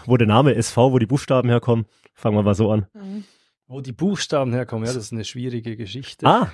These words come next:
Speaker 3: Nein,
Speaker 1: ist nicht,
Speaker 3: nicht eine
Speaker 1: äh,
Speaker 3: schwierige,
Speaker 1: nicht geklärt.
Speaker 3: ich, ich sag mal umständlich. <laughs> Ähm, es steht für Schweizer Verband Volksdienst, also
Speaker 1: Mhm.
Speaker 3: das V ist sogar doppelt, das ist heute nicht mehr da im Namen, also war's auch nie. Ähm, ursprünglich gegründet während des Ersten Weltkriegs,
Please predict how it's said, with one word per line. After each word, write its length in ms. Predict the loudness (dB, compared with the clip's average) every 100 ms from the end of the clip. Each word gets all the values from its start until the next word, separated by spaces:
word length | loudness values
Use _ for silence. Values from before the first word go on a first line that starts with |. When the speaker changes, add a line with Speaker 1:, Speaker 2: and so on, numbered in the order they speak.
| -6
Speaker 3:
Nein, 140 | -4
Speaker 1:
ist 60 | 2
nicht, 120 | 2
Speaker 3:
nicht 100 | 4
eine 100 | 4
Speaker 1:
äh, 40 | 6
Speaker 3:
schwierige, 220 | 4 4
Speaker 1:
nicht 140 | 4
geklärt. 320 | 4 4 2 0
Speaker 3:
ich, 120 | -2
ich 40 |
sag 120 | 0 -2
mal 140 | -6
umständlich. 800 | -4 -6 -6 -10 -10 -10 -14 -10
<laughs> 20 |
Ähm, 260 | -8 -6 -8
es 80 | -10
steht 280 | -8 -8 -6
für 180 | -8 -8
Schweizer 560 | -8 -6 -6 -6 -10
Verband 400 | -8 -6 -6 -6
Volksdienst, 840 | -8 -8 -8 -12 -14 -12 -12 -12 2
also 120 | 4
Speaker 1:
Mhm. 40 |
Speaker 3:
das 160 | 4 -2
V 260 | -12 -12 -10
ist 100 | -12
sogar 200 | -14 -12
doppelt, 440 | -12 -12 -12 -16
das 80 | -20
ist 100 | -12
heute 220 | -10 -8
nicht 160 | -10 -8
mehr 100 | -6
da 140 | -4
im 80 | -2
Namen, 260 | -2 -4 -6
also 180 | -8 -4
war's 260 | -4 -4
auch 100 | -6
nie. 180 | -4 -6 -8 -20 -20 -20 -20 -20 _
Ähm, 460 | 2 4 6 4 0 _ _ _ _
ursprünglich 840 | 6 6 4 2 4 6 4 2 -2
gegründet 680 | -2 2 4 2 2 0
während 280 | 2 0 0
des 160 | -4 -4
Ersten 340 | -2 -2 -2
Weltkriegs, 500 | -2 -2 -6 -8 -10